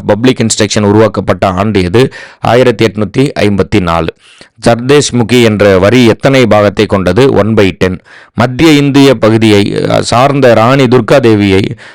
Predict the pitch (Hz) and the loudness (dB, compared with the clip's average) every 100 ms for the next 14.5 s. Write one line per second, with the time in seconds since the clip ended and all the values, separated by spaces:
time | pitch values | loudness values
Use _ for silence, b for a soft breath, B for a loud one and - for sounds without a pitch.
0 | B - 123 113 143 120 117 117 98 90 | B -2 -2 2 2 2 2 2 -2 -4
1 | 101 90 98 117 104 123 95 95 110 - | -2 -2 -2 -2 0 0 0 0 -2 -4
2 | _ - 95 95 104 113 135 127 107 107 | _ -4 -2 0 0 0 2 2 2 0
3 | 98 - - B B B - - 52 - | 0 -2 -8 B B B -16 -6 -2 0
4 | 104 120 131 113 120 104 139 120 110 120 | 0 0 0 0 0 2 2 2 2 2
5 | 127 131 117 117 107 107 104 123 131 123 | 2 0 0 -2 0 0 0 2 2 2
6 | 101 107 - 95 90 87 - 87 90 90 | 2 0 -2 -2 -2 -2 -4 -6 -6 -6
7 | _ b b b b - 117 160 160 151 | _ b b b b -6 -4 0 0 2
8 | 143 120 127 120 110 110 135 - 104 131 | 0 0 0 0 0 0 0 0 0 0
9 | 147 131 117 127 107 110 107 110 98 95 | 0 2 2 2 2 0 2 2 0 -2
10 | 101 98 104 113 113 110 98 117 - 110 | -2 0 0 2 2 2 2 0 0 0
11 | 98 90 82 98 98 107 90 85 92 92 | 2 0 -2 -6 0 0 0 -4 -6 -10
12 | B B B - 113 147 143 147 127 117 | B B B -6 -2 0 2 2 2 2
13 | 107 104 107 120 107 107 131 127 120 120 | 2 2 0 0 0 -2 0 0 0 -2
14 | 107 104 95 104 113 | -2 0 0 0 -2